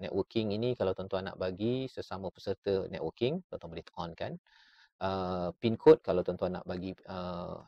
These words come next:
akses hanya pada orang tertentu yang ada pin code saja, tapi saya biasanya tak gunakan.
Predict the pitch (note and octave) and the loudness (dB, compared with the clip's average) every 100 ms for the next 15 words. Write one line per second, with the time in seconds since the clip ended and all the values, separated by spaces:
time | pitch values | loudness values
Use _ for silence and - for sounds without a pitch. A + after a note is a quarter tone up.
0 | - G2 - A#2+ G#2+ F#2+ - F#2 - F#2+ | -2 0 2 0 0 -2 0 2 2 0
1 | F#2+ F#2+ G2+ - A2+ G2 F2+ F2+ - G#2+ | -2 -2 0 2 2 2 -4 -4 -2 0
2 | - A2 D#2+ - B2+ - - - E2+ F2+ | 2 2 2 -2 -2 -2 -8 -6 -4 -4
3 | E2+ E2+ - F#2 - - F2 E2+ G#2+ | -4 -8 -10 -10 -10 -8 -8 -8 -8